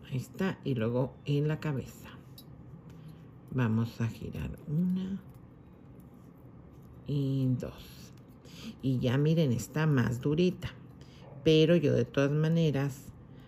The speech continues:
acuérdense que a la otra le hicimos tejido telaraña. Que esto es por arriba, por abajo. De una pata, por abajo, por arriba, por abajo,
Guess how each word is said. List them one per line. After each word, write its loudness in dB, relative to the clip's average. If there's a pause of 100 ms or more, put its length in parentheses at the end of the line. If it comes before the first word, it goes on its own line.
(140)
acuérdense 2
que 0
a 4
la 4
otra 0
le 4
hicimos 0
tejido -2
telaraña. 2 (460)
Que 0
esto 0
es 0
por 2
arriba, 2
por 4
abajo. 0 (500)
De 6
una 6
pata, -4
por -2
abajo, -6 (320)
por -10
arriba, -2 (1800)
por 0
abajo, -2